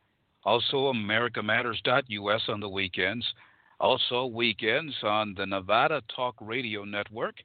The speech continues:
and also, um, on great radio stations around the country. And also the Edwards Notebook is on, uh,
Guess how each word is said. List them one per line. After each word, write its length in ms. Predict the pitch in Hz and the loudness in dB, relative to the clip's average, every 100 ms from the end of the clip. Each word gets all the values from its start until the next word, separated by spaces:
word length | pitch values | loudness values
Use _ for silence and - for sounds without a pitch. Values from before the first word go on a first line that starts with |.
| - - - - - | -20 -20 -20 -20 -2
and 300 | 95 104 113 | 2 4 2
also, 760 | 104 120 117 - 117 120 123 120 | -2 0 -2 -2 -4 -4 -6 -4
um, 300 | 110 110 110 - - - | -2 -2 -4 -10 -16 -6
on 300 | 107 110 104 - - | -2 0 -2 -10 0
great 200 | 123 113 | 2 2
radio 280 | 110 107 | 0 0
stations 520 | 101 - 98 98 101 95 | -4 -4 -4 -4 -8 -8
around 460 | 117 107 101 107 104 | -6 -4 0 0 0
the 80 | 95 | -6
country. 480 | - 101 - 214 - - - - - | -8 -8 -8 -10 -12 -16 -16 -10 0
And 100 | 107 | 2
also 320 | 151 - 139 | 2 2 -2
the 160 | 117 | 0
Edwards 280 | 127 110 101 | 0 -2 -6
Notebook 460 | 107 160 220 107 120 | -2 -2 -2 -8 -8
is 160 | 98 101 | -8 -4
on, 280 | 101 101 | -4 -4
uh, 180 | 98 98 | -2 -2